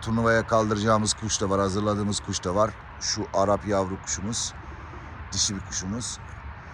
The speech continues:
Onu inşallah kupa için hazırlıyoruz.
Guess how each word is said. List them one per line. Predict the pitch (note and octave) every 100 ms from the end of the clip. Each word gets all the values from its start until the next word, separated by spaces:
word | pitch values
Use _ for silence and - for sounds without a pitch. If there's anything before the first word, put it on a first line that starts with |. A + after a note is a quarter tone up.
| - - - - - - - - - - - - -
Onu | G#2 A2 - - -
inşallah | A2 G2 G2+ G#2+ G#2+
kupa | - A2+
için | G#2 - G2+
hazırlıyoruz. | E2+ F#2+ F2+ G2+ A2 - -